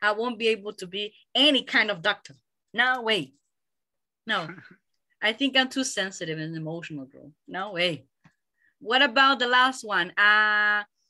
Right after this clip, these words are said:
Mister Erwin Lagos, do me a favor. He is, he was thinking, when the teacher is going to ask me?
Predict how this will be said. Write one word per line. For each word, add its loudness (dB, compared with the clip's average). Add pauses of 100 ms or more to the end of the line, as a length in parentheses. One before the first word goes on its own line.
(200)
Mister -2
Erwin 2
Lagos, 0 (320)
do -2
me 2
a 6
favor. 2 (200)
He -2
is, 0
he -8
was -2
thinking, -8 (340)
when -6
the -8
teacher -12
is -10
going -10
to -14 (100)
ask -6
me? -6